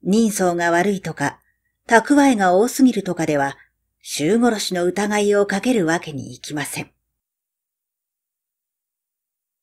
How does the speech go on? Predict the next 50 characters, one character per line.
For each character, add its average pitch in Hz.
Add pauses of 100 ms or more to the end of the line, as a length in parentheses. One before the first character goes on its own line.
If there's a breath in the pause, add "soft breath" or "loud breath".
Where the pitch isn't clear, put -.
(120)
す -
る 269
と 269
下 190
手 277
人 269
は 240
外 285
か 226
ら 190
入 220
っ 208
た 185
こ 185
と 196
に 175
な 185
る 180
わ 165
け 156
で 139
す -
が、 120 (1000)
家 175
の 214
外 202
か 185
ら 170
庭 190
へ 208
入 196
る 170
の 156
は、 143 (420 loud breath)
内 -
木 196
戸 202
が 196
厳 170
重 208
で 190
容 156
易 208
で 214
な 202
か -
っ 185
た 156
の 135
と -